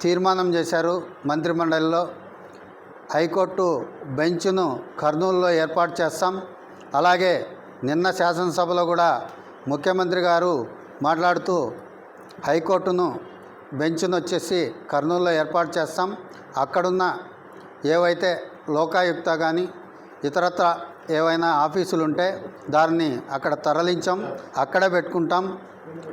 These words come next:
అక్కడే పెడతాం కర్నూలులోనే అని చెప్పి తెలియజేయడం జరిగింది. కాబట్టి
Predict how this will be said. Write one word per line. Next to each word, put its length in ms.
అక్కడే 280
పెడతాం 380
కర్నూలులోనే 680
అని 180
చెప్పి 360
తెలియజేయడం 580
జరిగింది. 520
కాబట్టి 560